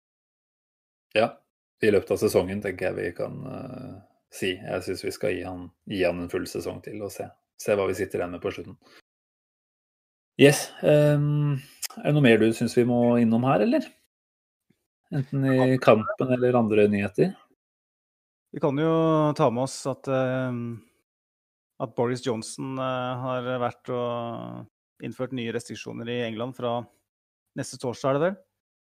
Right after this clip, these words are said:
Speaker 2: Så,
Speaker 1: Mm.
Speaker 2: eh, drømmen om supportere på, på Emirates Stadium, den, eh, den døde hen.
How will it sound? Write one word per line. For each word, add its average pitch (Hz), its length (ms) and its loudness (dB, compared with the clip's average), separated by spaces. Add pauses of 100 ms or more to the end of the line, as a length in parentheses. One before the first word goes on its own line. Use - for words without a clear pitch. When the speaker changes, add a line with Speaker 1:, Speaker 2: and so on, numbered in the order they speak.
(160)
Speaker 2:
Så, 131 400 0 (800)
Speaker 1:
Mm. - 60 -18
Speaker 2:
eh, 60 640 -14 (1000)
drømmen 135 400 2
om 147 260 0
supportere 143 540 -4
på, 147 180 -2 (880)
på 147 80 -4
Emirates 135 260 -2
Stadium, 143 360 -2
den, 139 320 -4
eh, 135 520 -10 (500)
den 139 180 -2
døde 127 260 0
hen. 135 200 -4